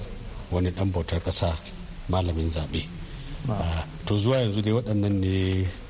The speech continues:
Speaker 1: abubuwa na tashin hankali, a, da wakilan da muka baza a dukkan lunguna da, da kuma sakunan ƙasar nan suka ruwaito mana.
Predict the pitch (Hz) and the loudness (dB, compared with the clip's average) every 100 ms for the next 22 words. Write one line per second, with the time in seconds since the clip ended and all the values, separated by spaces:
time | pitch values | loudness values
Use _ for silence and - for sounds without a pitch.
0 | - - - - 87 98 101 90 90 98 | -10 -10 -6 -2 0 2 2 0 2 2
1 | 95 - 82 87 - 80 80 78 - - | 2 2 0 0 0 0 0 -2 -6 -8
2 | - - - - 80 80 78 80 78 73 | -8 -6 -6 -2 0 2 2 2 0 -2
3 | - - - - - - 85 85 82 92 | -6 -8 -8 -8 -8 -4 0 2 2 2
4 | 104 90 82 92 82 90 87 80 - - | 2 2 0 0 0 2 2 -2 -2 -6
5 | - - - 85 82 101 85 87 92 95 | -4 -6 -4 -2 0 0 0 2 2 4
6 | 90 76 - 98 - - - 85 90 90 | 2 0 -2 -4 -6 -6 -4 -2 0 0
7 | 95 90 90 82 - - 85 82 - - | 0 2 0 0 -2 0 2 2 0 -4
8 | - 82 78 73 71 - - - - - | 0 0 0 -2 -4 -8 -12 -10 -10 -10
9 | - - 82 80 80 - 82 78 | -8 -4 0 2 0 0 0 0